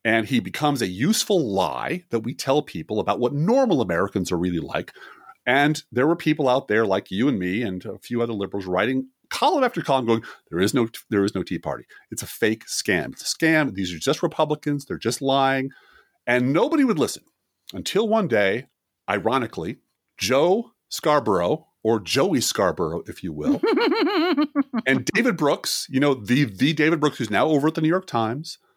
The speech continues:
Speaker 1: both wrote within, like, a month of each other, "Yeah, you know, these guys are just Republicans. Yeah, we've known it all along. They're just Republicans."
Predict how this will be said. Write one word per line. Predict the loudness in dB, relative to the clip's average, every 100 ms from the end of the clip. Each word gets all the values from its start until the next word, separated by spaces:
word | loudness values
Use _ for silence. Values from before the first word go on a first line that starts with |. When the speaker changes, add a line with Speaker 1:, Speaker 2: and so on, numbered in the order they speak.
| _ _
Speaker 1:
both | 0 0
wrote | 2 2
within, | 4 4
like, | 2 2
a |
month | 0 0
of | -2
each | 0
other, | 0 2
"Yeah, | 2 2
you | 4
know, | 4 2 0
these | -2 2
guys | 0 2
are |
just | 0 0
Republicans. | 0 -2 -2 -10 -16 -20 _ _ _
Yeah, | 0 0
we've | 0 2 4
known | 4
it | 4
all | 4 4
along. | 2 0 0
They're | 0
just | 0
Republicans." | 0 0 -4